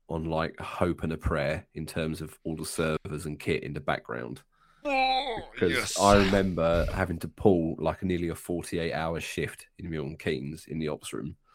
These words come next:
Speaker 2: Oh.
Speaker 1: just waiting for things to start blowing up and
Speaker 2: Yeah,
Speaker 1: doing
Speaker 2: he
Speaker 1: what I can remotely to fix it.
Speaker 2: Backup plan, reboot, fire it up,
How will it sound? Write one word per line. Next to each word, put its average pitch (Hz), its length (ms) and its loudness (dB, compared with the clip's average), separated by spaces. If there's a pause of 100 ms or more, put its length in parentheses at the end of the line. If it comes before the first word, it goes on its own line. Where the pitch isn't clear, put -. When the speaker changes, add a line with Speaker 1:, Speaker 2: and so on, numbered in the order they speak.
(120)
Speaker 2:
Oh. 123 540 0
Speaker 1:
just 101 260 2 (240)
waiting 85 420 2
for 80 140 -8
things 80 300 -4
to 73 60 -12
start 71 340 -4
blowing 82 300 0
up 78 220 -4
and 76 260 -8 (760)
Speaker 2:
Yeah, - 200 -2
Speaker 1:
doing 90 220 4
Speaker 2:
he 107 100 4
Speaker 1:
what 62 100 -4
I 82 80 -2
can 80 460 -2
remotely 78 440 -2
to - 120 -10
fix - 320 -6
it. - 160 -6 (100)
Speaker 2:
Backup 95 380 0
plan, 92 380 2
reboot, 95 460 4
fire 87 320 2
it 95 100 2
up, 90 160 2